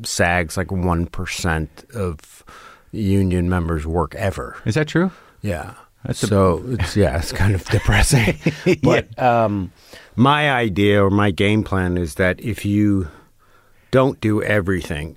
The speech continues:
Speaker 1: that's
Speaker 2: Yeah.
Speaker 1: put in front of you,
Speaker 2: Right.
Speaker 1: then you can have longevity.
Speaker 2: Oh, okay.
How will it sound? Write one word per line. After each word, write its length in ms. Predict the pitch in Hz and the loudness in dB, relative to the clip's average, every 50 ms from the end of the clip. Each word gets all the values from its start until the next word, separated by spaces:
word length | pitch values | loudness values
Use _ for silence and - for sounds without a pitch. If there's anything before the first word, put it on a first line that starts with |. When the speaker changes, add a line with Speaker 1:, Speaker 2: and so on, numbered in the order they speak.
| - - | -16 -6
Speaker 1:
that's 160 | - 101 110 | -2 0 2
Speaker 2:
Yeah. 140 | 101 85 71 | 2 2 2
Speaker 1:
put 120 | - 104 | 0 -2
in 60 | 80 80 | -4 -4
front 220 | - 98 98 104 | -2 -2 0 0
of 100 | 101 87 | 0 -2
you, 240 | 76 69 73 80 78 - | -2 -4 -6 -6 -6 -2
Speaker 2:
Right. 320 | - 110 101 90 90 - - | 2 2 4 4 2 2 0
Speaker 1:
then 220 | 98 101 98 98 | -2 -2 0 0
you 100 | 98 95 | 0 -2
can 220 | - - 98 90 85 | -2 -4 -4 -4 -2
have 500 | 90 95 92 87 82 80 - - - - - | -2 -2 -2 -2 -4 -4 -8 -12 -16 -12 -8
longevity. 840 | 113 98 92 92 92 78 95 104 98 90 87 73 71 76 69 67 - - - | -4 -4 -2 -2 -2 -2 0 0 0 0 -2 -4 -8 -10 -14 -16 -16 -6 -2
Speaker 2:
Oh, 200 | 127 131 110 98 | 0 2 2 2
okay. 340 | 113 - - 85 82 98 | 2 0 0 0 0 -2